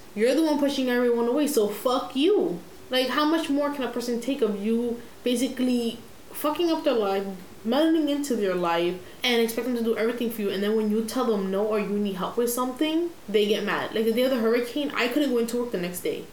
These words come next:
I was like, "I can't go, and I need to figure out what's going on in my house first." It took another co-worker to say, "You know what? I'll do her shift, and I'll do my shift." Mind you, my toxic friend had power in everything. Where does that stand?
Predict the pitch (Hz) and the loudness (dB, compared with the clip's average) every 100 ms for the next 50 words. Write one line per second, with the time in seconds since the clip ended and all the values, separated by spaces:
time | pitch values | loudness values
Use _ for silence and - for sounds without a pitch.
0 | - 214 220 202 202 196 - - 214 208 | -6 0 2 2 2 -2 -4 -2 0 0
1 | 208 190 220 180 185 185 185 180 180 175 | -2 0 2 0 0 -2 -2 -2 0 -2
2 | - 180 175 170 170 196 247 240 151 156 | -2 -4 -4 -4 -4 -2 -4 -4 -6 -6
3 | - - - 247 240 294 262 226 247 302 | -8 -16 -2 0 2 2 2 2 2 0
4 | 302 269 277 247 226 - 190 196 196 202 | 0 0 2 2 0 -2 -4 -2 0 0
5 | 214 240 240 262 - - - 202 214 226 | 0 0 0 0 -4 -10 -8 0 2 2
6 | 269 214 226 220 247 247 202 196 196 214 | 0 2 0 0 -4 -4 -4 -2 -2 -2
7 | 185 175 180 - 156 180 - - - 214 | -2 -2 -2 -2 -2 -2 -8 -18 -8 0
8 | 247 294 240 175 - - - 226 208 220 | 2 2 2 0 -4 -12 -10 -2 0 0
9 | - 233 233 233 - 185 202 254 - - | 0 -4 -2 -6 -4 -2 -2 -4 -8 -16
10 | - 220 208 208 214 196 190 185 175 175 | -8 -2 -2 0 0 0 0 0 -2 -4
11 | - 180 - - 196 196 196 190 180 - | -6 -10 -14 -12 -6 -2 0 0 -2 -4
12 | 185 170 185 | -4 -4 -6